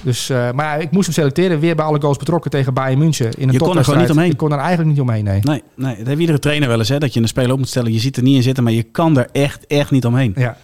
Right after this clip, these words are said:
Speaker 2: Ja. Cijfer?
Speaker 1: Een negen.
Speaker 2: Een negen. We gaan, eh, naar Marcus Rashford. En dan komen we ook gelijk over. Ja, kijk, United is natuurlijk echt gaan lopen onder Ten Hag.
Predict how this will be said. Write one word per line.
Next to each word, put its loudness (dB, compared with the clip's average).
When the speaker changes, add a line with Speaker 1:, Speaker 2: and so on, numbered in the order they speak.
Speaker 2:
Ja. -4
Cijfer? -2
Speaker 1:
Een 2
negen. 4
Speaker 2:
Een -4
negen. -8
We -8
gaan, 0
eh, 0
naar 0
Marcus 0
Rashford. -4
En -6
dan -2
komen -4
we -8
ook -10
gelijk -8
over. -10
Ja, -10
kijk, -12
United -6
is -6
natuurlijk -4
echt -6
gaan -2
lopen 0
onder 0
Ten -2
Hag. 0